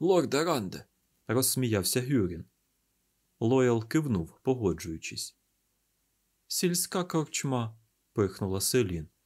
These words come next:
«Без сумніву, брудна, переповнена немитим простолюдом, що цмулить Ель.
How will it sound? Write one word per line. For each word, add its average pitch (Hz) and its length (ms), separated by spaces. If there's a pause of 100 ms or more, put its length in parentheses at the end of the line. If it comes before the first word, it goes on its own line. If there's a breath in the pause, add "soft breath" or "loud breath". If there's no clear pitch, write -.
(400)
«Без 226 180
сумніву, 190 580
брудна, 165 720 (240)
переповнена 185 680
немитим 175 480
простолюдом, 170 920 (100)
що - 260
цмулить 180 500
Ель. 107 260